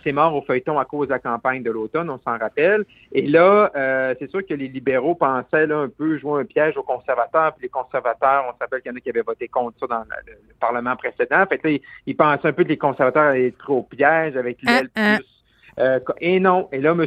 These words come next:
Speaker 1: O'Toole, je trouve que c'est un excellent coup qu'ils ont fait hier. Il n'a pas fait beaucoup, là, dans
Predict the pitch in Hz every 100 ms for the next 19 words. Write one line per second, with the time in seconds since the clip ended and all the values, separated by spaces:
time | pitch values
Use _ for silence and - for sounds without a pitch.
0 | - 175 220 262 - 214 185 165 - -
1 | 156 151 175 202 202 180 160 - 196 160
2 | 147 156 - 135 196 214 175 143 - -
3 | 160 139 151 - 202 214 196 165